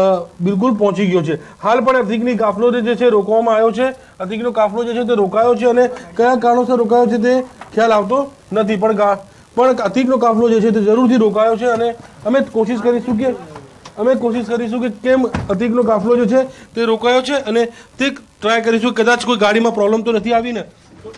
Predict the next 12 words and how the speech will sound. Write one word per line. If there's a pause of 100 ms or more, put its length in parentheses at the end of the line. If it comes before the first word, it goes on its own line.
(140)
એ
અમે
કોશિશ
કરી
રહ્યા
છીએ
કે
ગા-,
અતિકનો
જે
કાફલો
છે